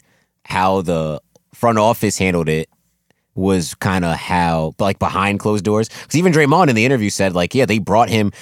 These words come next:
after the fight, they brought him into the office, it was Steve Latham and Steve Kerr.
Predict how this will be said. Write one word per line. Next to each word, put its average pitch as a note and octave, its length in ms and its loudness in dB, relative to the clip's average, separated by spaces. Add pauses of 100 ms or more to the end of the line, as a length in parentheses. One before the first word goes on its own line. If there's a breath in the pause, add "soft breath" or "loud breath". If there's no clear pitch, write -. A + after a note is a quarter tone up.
(140 loud breath)
after A#2+ 220 0
the A#2 40 -2
fight, A#2+ 240 0
they G2+ 120 0
brought F2 320 2
him G2+ 180 0
into G2 200 -2
the F2 120 -2
office, G2 460 -2
it F2+ 100 -6
was E2 140 -4
Steve F#2 240 -4
Latham F2+ 320 -2
and D#2+ 280 -2 (200 soft breath)
Steve G2 260 -4
Kerr. F#2 280 0